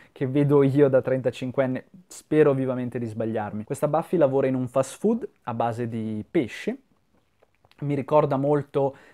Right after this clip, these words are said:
il lavoro che ha fatto Buffy nella sesta stagione, sempre in un fast food, che però era tutto vegetariano, se non sbaglio,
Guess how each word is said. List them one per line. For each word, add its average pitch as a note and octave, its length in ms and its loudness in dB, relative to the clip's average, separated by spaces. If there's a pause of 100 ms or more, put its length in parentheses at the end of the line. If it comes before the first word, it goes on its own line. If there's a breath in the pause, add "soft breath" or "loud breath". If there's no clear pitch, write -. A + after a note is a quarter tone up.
il C#3 120 -4
lavoro C#3+ 400 6
che C#3 400 2
ha B2 80 2
fatto C#3+ 420 -2
Buffy C3+ 440 0
nella B2+ 240 0
sesta F#3+ 480 2
stagione, B2 540 -2
sempre D3 340 -2
in B2 80 0
un A#2+ 140 -4
fast - 260 -6
food, D3+ 280 0
che C#3+ 120 -6
però A#2+ 180 -2
era A#2 180 -4
tutto A#2+ 260 -10
vegetariano, A2 760 -4
se D3 140 -10
non A#2+ 140 -8
sbaglio, C3 540 -4